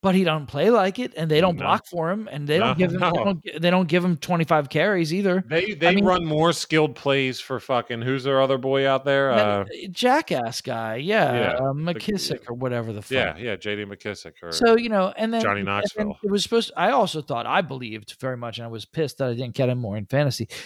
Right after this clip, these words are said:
Speaker 1: that this was gonna be a Terry McLaurin breakout. This was gonna be Terry McLaurin, like, fifteen hundred yards
Speaker 2: Right.
Speaker 1: and, like, twelve touchdowns, you know, thirteen touchdowns. You know what I mean?
Speaker 2: Fitzpatrick going down hurt that,
Speaker 1: It,
Speaker 2: but
Speaker 1: it
Speaker 2: yeah.
Speaker 1: did.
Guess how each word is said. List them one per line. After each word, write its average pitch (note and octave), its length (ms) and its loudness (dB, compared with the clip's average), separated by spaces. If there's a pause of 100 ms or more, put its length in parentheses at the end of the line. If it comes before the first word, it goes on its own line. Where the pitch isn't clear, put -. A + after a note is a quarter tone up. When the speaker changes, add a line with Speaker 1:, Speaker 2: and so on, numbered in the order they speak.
(120)
Speaker 1:
that D3 80 2
this D#3 200 2
was D3+ 120 0
gonna C#3+ 100 2
be B2+ 120 0
a A#2+ 40 -2
Terry C#3+ 300 0
McLaurin A#2 460 -6 (100)
breakout. G#2+ 580 -4
This D#3 180 -2
was F#3 160 -2
gonna F3 200 -6
be D3 120 -8
Terry C#3 300 -6
McLaurin, B2+ 380 -12
like, G2 180 -16 (380)
fifteen D3+ 640 -2
hundred B2 600 -10
yards G2+ 720 -10 (220)
Speaker 2:
Right. F2+ 180 0
Speaker 1:
and, F2+ 80 -12
like, E2+ 220 -14
twelve C3+ 560 -4
touchdowns, D#2+ 880 -16
you C3+ 80 -10
know, A2 240 -10
thirteen C3+ 540 -6
touchdowns. - 500 -18
You C#3+ 120 -6
know - 20 -2
what D3+ 60 -4
I - 60 -2
mean? C#3+ 80 -4
Speaker 2:
Fitzpatrick A#2+ 420 -4
going G#2 240 -4
down F#2 260 -4
hurt F2+ 220 -8
that, F#2 240 -4
Speaker 1:
It, - 80 -6
Speaker 2:
but - 100 -8
Speaker 1:
it - 60 -6
Speaker 2:
yeah. D4+ 220 2
Speaker 1:
did. D3 120 -4